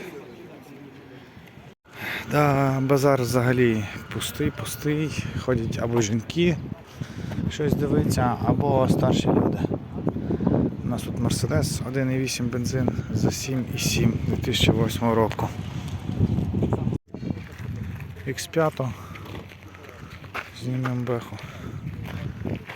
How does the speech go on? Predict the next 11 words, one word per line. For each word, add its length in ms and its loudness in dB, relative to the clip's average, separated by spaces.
Одинадцять 500 -6
сімсот 360 -2
п'ятдесят, 340 -4
четвертий 560 -6
рік. 240 -8
Три 220 -4
нуль. 220 -6
Дизель. 480 -2
Ось 180 2
такий 260 -6
тюнінг 560 2